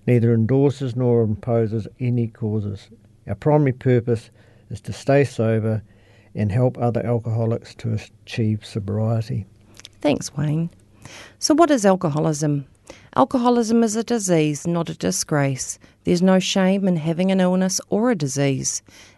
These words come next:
Speaker 2: An unusual feature of this disease is that it will do whatever it can to convince you that you do not have it. However, once it has a hold of you, the progression of symptoms is like the classic disease model,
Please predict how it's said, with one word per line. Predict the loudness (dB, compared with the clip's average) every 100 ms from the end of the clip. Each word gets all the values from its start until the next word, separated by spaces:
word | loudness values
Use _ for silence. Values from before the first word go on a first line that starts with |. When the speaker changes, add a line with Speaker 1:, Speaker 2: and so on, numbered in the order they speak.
| -2
Speaker 2:
An | 2
unusual | 4 4 2 0 -2
feature | -2 -4 -4
of | -6 -4
this | -2 -2
disease | -2 -4 -2 0 -2 -4 -10 -16 -16 -6
is | -6 0
that | 0
it | 0
will | -2
do | 0 0
whatever | 0 0 0 0 -2
it | -2
can | -2 0 0 -2
to | -4
convince | -2 0 0 -2 -4
you | -4
that | -2
you | -2
do | -2 0 0
not | 0 -2
have | -4 -4
it. | -6 -10 -20 _ -20 -20 -20 -4
However, | 4 6 6 2 0 -2
once | -2 -2 -2
it | -2
has | 0 0
a | 0
hold | 2 0
of | 0
you, | 0 0 -2 -10 -20 -16 -4
the | -4
progression | -2 -2 0 0 2 2
of | 0
symptoms | 0 0 0 0 0 -4
is | -6 -4
like | -4 -4
the | -8
classic | -4 -4 -2 -4
disease | -4 0 0 0 -2
model, | -2 0 0 -2